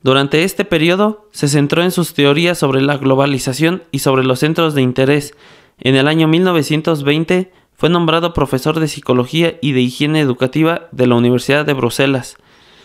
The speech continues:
En el año mil novecientos treinta enfermó gravemente y dos años más tarde, el doce de septiembre de mil novecientos treinta y dos, falleció en la localidad de Brabant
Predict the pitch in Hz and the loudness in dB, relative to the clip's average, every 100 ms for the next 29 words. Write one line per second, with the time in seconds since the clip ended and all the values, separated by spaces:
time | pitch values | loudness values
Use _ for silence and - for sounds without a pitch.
0 | _ _ - 127 135 151 160 147 170 185 | _ _ 0 2 2 2 2 2 0 0
1 | 147 170 165 170 - 147 160 180 190 - | 0 0 -2 -2 0 0 0 0 -4 -8
2 | - _ 127 123 131 147 156 156 156 156 | -20 _ -2 0 2 2 2 0 0 0
3 | 151 156 160 170 - 135 139 147 160 156 | 0 0 -2 -6 -6 -4 -2 0 0 0
4 | 147 147 147 - 156 156 151 - - _ | -2 -2 -4 -4 -4 -2 -6 -8 -20 _
5 | _ 127 127 147 143 151 139 127 - 143 | _ -2 0 -2 0 0 0 -4 -2 -2
6 | 135 123 127 143 151 139 143 156 - - | 0 0 2 2 0 -2 -4 -4 -6 -6
7 | 123 120 127 127 175 - - - _ _ | -4 -2 -2 0 -2 -4 -20 -20 _ _
8 | _ - 131 127 - 175 196 - 139 135 | _ -4 0 0 0 -2 -2 0 0 2
9 | 131 127 131 127 139 151 143 143 147 135 | 0 0 0 2 2 0 0 0 0 -2
10 | 123 | -4